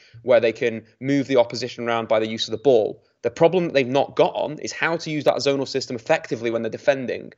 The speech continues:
You look at the game against Man United, Pogba making two forward runs and then being pulled out of shape by, uh, you know, one offensive run by Jesse Lingard and, um, some more good movement for Alexis Sanchez. Like, it was too simple.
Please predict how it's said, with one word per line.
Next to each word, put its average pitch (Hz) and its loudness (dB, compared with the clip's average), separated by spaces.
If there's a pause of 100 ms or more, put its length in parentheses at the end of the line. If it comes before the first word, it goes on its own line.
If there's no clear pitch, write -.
(240)
You 160 4
look 185 4
at - 6
the 175 2
game 170 4
against 143 -2
Man 113 -4
United, 123 -4 (720)
Pogba 139 4 (100)
making 143 0
two 147 0
forward 131 2
runs 110 0 (220)
and 117 0
then 131 2
being 127 0
pulled 143 -2
out 220 -4
of 113 -2
shape - 0
by, 117 0 (280)
uh, 107 0
you 113 0
know, 120 0
one 127 4
offensive 123 -2
run 120 0
by 113 4
Jesse 120 0
Lingard 120 2
and, 113 -6 (300)
um, 107 -2 (220)
some 123 -2
more 120 6
good 117 0
movement 117 -4
for 120 -2
Alexis 113 0
Sanchez. 143 0
Like, 113 -2 (560)
it 156 2
was 147 2
too 175 -2
simple. 156 0